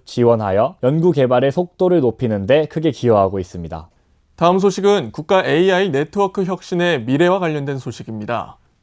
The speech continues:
Speaker 2: 정부는 통신망 지능화를 위한 에이아이 네트워크 파운데이션 모델 개발 사업을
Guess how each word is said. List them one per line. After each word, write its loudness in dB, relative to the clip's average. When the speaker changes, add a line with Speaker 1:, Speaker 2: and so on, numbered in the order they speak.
Speaker 2:
정부는 0
통신망 -2
지능화를 0
위한 -2
에이아이 2
네트워크 -4
파운데이션 0
모델 0
개발 -2
사업을 -4